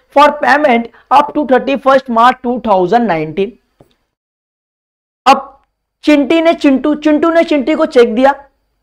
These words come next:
ठीक है, अब check तो दिया but चिंटी ने क्या किया, Check bank में deposit नहीं किया। थर्टी फर्स्ट March जाने के बाद भी वो check अपने पास रखी है, Deposit नहीं किए, तो bank से पैसा कटेगा बच्चों? नहीं कटेगा।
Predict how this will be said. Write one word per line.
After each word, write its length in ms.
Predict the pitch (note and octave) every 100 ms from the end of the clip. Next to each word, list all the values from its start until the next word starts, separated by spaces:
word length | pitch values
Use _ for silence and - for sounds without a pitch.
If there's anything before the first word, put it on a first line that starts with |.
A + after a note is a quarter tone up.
| -
ठीक 160 | D#4 D#4+
है, 80 | E4 - _ -
अब 160 | C#4 -
check 260 | D4+ D#4
तो 100 | F4
दिया 240 | D#4 D#4+ C4+ - _
but 160 | G3+ -
चिंटी 380 | - D4 C4 D#4
ने 100 | D#4
क्या 180 | D4+ D4
किया, 180 | D4+ D#4
Check 320 | - C#4+ G3
bank 260 | A3 A3+ B3+
में 100 | A3+
deposit 400 | F#3+ A#3 B3+ A#3
नहीं 200 | C#4 A#3
किया। 260 | B3+ C#4 C#4+ _ _ _
थर्टी 220 | B3 A#3+ C#4
फर्स्ट 280 | C4+ C4 A3+
March 380 | A#3 B3 B3 -
जाने 320 | A3+ A3 B3+
के 100 | C#4
बाद 240 | G#3 A3+ A#3
भी 140 | G#3+
वो 60 | C4+
check 200 | - C4
अपने 240 | B3 A#3+ C4
पास 220 | B3+ B3+
रखी 300 | A3 A#3 A#3+
है, 100 | - _ _ -
Deposit 460 | A3 A3 B3+ B3 A#3+
नहीं 200 | C#4 A3+
किए, 200 | C4+ C4+ - _ -
तो 60 | A3
bank 280 | B3+ B3+
से 80 | D4+
पैसा 260 | D4 C#4+ D#4+
कटेगा 400 | D4 C4+ D4+ D4+
बच्चों? 280 | C#4+ D4 D#4+ - A#3
नहीं 160 | G3+
कटेगा। 380 | B3 A#3 A#3